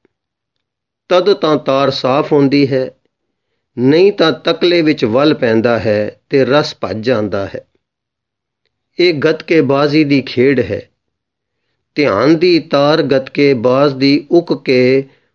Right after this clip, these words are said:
ਹੋਰ ਥਾਂ ਪਈ ਨਹੀਂ ਤੇ ਗੱਤਕਾ ਵੱਜਾ ਨਹੀਂ। ਮਤਲਬ ਇਹ ਹੈ ਕਿ ਆਪ ਸਤਿਗੁਰ ਦੇ ਧਿਆਨ ਨੂੰ ਪਿਆਰ ਕਰੋ। ਸਭ ਤੋਂ ਚੰਗਾ ਸਤਿਗੁਰ ਦਾ ਧਿਆਨ ਹੈ।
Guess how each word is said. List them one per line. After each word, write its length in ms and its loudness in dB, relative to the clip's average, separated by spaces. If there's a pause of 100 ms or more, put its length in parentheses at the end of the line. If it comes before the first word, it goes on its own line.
(160)
ਹੋਰ 220 2
ਥਾਂ 260 0
ਪਈ 360 2
ਨਹੀਂ 400 4
ਤੇ 200 -2
ਗੱਤਕਾ 480 0
ਵੱਜਾ 400 0
ਨਹੀਂ। 180 -6 (1000)
ਮਤਲਬ 640 0
ਇਹ 240 4
ਹੈ 400 0 (400)
ਕਿ 240 0
ਆਪ 680 0
ਸਤਿਗੁਰ 520 2
ਦੇ 180 2
ਧਿਆਨ 380 0
ਨੂੰ 200 6
ਪਿਆਰ 360 2
ਕਰੋ। 640 2 (220)
ਸਭ 400 -6
ਤੋਂ 360 2
ਚੰਗਾ 680 0
ਸਤਿਗੁਰ 520 0
ਦਾ 180 2
ਧਿਆਨ 420 0
ਹੈ। 460 -6